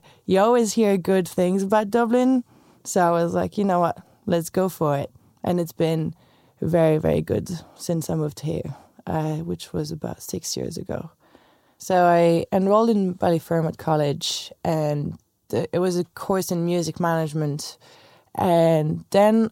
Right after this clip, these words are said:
I studied a lot of different areas, which was really good in music. There were, we were even, like, learning about law, uh, promotion, marketing, uh, business,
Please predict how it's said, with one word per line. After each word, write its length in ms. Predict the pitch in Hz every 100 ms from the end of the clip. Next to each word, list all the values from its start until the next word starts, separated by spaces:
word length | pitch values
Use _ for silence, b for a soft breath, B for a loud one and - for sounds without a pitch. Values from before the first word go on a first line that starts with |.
| -
I 800 | 190 185 185 185 180 180 180 180 -
studied 680 | - - 208 196 180 180 -
a 100 | 185
lot 360 | 180 190 190 180
of 180 | 165
different 380 | - 175 - 170
areas, 640 | 160 160 160 160 156 156 -
which 200 | 165 -
was 180 | 160
really 300 | 160 165 160
good 240 | 156 170 156
in 160 | 156
music. 460 | 160 170 165 170 156
There 140 | 175 160
were, 400 | 160 160 160 156 B B B B B -
we 200 | 190 180
were 180 | 175 -
even, 480 | 190 180 180 180 160 - -
like, 280 | 185 170
learning 360 | 180 170 165 160
about 240 | 151 151 -
law, 800 | 175 196 208 208 196 196 196 190 196
uh, 320 | 180 170 170 165 _
promotion, 640 | - 170 165 175 165 180
marketing, 920 | 165 165 165 - 165 165 165 160 165 156 b b b b b -
uh, 280 | 175 160
business, 960 | 156 156 185 175 180 165 160 - - -